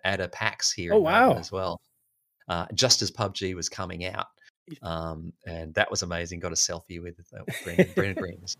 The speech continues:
Speaker 1: And, uh, what amazing guy, very, very lovely guy.
Speaker 2: Yeah.
Speaker 1: And, uh, so I, I went across to pub G,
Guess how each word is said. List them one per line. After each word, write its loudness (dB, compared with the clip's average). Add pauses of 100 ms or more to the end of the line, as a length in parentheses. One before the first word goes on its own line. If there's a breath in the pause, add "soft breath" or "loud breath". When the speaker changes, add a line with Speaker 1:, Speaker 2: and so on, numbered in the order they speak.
(500 loud breath)
Speaker 1:
And, 2
uh, 0
what 2
amazing 4
guy, -2
very, -6
very -8 (180)
lovely -8
guy. -6 (220)
Speaker 2:
Yeah. 4 (520)
Speaker 1:
And, 0
uh, 2
so 8
I, 10
I 6
went 8
across 8
to 2
pub 4
G, -2